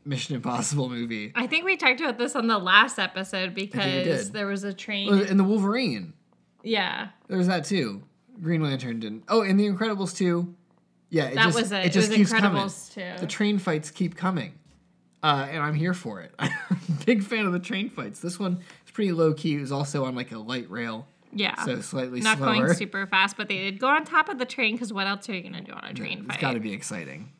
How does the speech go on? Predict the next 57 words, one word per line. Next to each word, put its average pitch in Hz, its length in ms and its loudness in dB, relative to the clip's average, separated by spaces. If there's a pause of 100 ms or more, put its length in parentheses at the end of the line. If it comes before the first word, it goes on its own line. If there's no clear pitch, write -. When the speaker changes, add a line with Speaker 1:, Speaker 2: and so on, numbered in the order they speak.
(100)
Speaker 1:
And 147 120 -2
one 143 120 0
of 151 60 -6
them 147 160 -2
even 131 200 -4
touched - 400 -10
one 123 120 -6
of 110 100 -8
the, 104 220 -4
uh, 98 220 -8 (280)
<laughs> - 260 -6
live 123 460 -2
wires, 107 440 -8
which - 80 -18
I 113 80 -8
thought - 140 -12
was 92 140 -12
pretty - 240 -14
funny. - 340 -14 (1300)
Can 180 140 2
I 208 40 4
also 254 200 -4
just 247 120 -10
go 214 80 -4
on - 60 0
a 156 60 0
tangent 151 340 -4
here? 165 140 -4
We 156 160 0
were 208 120 0
at 147 100 -2
Walmart 127 400 -4
Speaker 2:
Please. 269 140 -4
Speaker 1:
today, 156 380 -2 (460)
and 131 340 -4 (160)
we 165 120 -2
were 143 80 0
looking 143 220 -2
through 143 200 -4
the 120 220 -2
D 127 180 -6
V 127 100 -6
Ds. 120 360 -8
We 123 100 -8
actually 139 240 -8
ended 120 160 -8
up 113 160 -10
buying 120 480 -6 (140)
<laughs> - 120 -20
two 311 240 4
five 196 320 -2
dollar 151 300 4
D 156 260 2
V 139 140 -2
Ds. 135 380 -4
Great 190 300 -8
deal. 120 340 -6